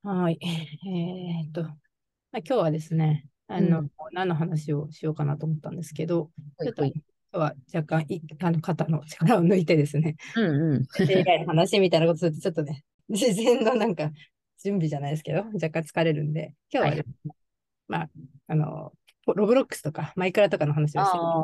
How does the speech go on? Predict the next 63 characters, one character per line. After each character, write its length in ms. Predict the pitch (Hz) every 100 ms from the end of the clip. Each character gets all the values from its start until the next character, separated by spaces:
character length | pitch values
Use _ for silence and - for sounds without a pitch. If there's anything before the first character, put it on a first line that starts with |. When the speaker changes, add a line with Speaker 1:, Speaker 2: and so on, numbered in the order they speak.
| 151
Speaker 2:
ー、 40 |
は 60 | 175
い 60 | 151
は 160 | 156
い 40 | 147
は 180 | 151
い 40 | 135
は 140 | 139 135
い。 140 | - _
う 80 | 151
ん 60 |
う 60 | 135
ん。 20 |
Speaker 1:
系 140 | 135 127
の 140 | 117 -
ね、 220 | - -
子 120 | - 175
育 140 | 175
て 140 | 170 160
テ 100 | 175
ッ 60 | 156
ク 140 | -
系 220 | 151 170
の 60 | 160
話 300 | 160 160 -
を 40 | 147
ね、 300 | 156 151 - _ _
Speaker 2:
う 80 | 208
ん 40 |
う 20 | 190
ん。 40 |
Speaker 1:
し 60 | 135
た 140 | 180
い 80 | 156
と 160 | 139 - - _ -
<laughs> 720 | 170 156 214 - 285 277 214
思 180 | - 170
っ 80 | 185
て 180 | 185 151
お 100 | 151
り 120 | 151
ま 140 | 156
し 80 | 151
て 100 | 151
で 80 | 156
す 100 | 147
ね。 200 | 156 151
Speaker 2:
は 60 | 151
い。 60 | 156 - _ _ - - _ _ _
Speaker 1:
そ 80 | 190
う、 20 |
あ 400 | 175 160 151 170
の、 560 | 165 156 156 156 160 180
な 100 | 208
ん 20 |
か 80 | 175
松 200 | 175 233
井 20 |
さ 100 | 247
ん 40 |
も 60 | 233
最 160 | 233 220
近、 360 | 226 220 208